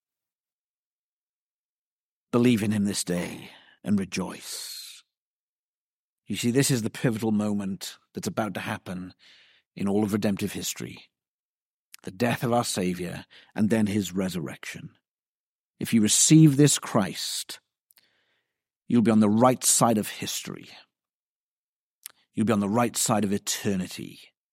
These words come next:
'cause you'll be on the right side of God. It's not just f-,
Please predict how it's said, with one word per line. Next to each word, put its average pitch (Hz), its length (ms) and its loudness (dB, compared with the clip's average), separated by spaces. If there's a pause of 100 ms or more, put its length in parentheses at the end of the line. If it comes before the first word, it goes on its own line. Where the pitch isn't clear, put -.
(800)
'cause 90 120 -4
you'll 98 120 0
be 107 80 -2
on 95 100 -2
the 76 80 -6
right 98 260 -4
side - 220 -4
of - 160 -14
God. - 460 -4 (2250)
It's 82 160 -6
not 143 180 6
just 131 180 0
f-, - 240 -16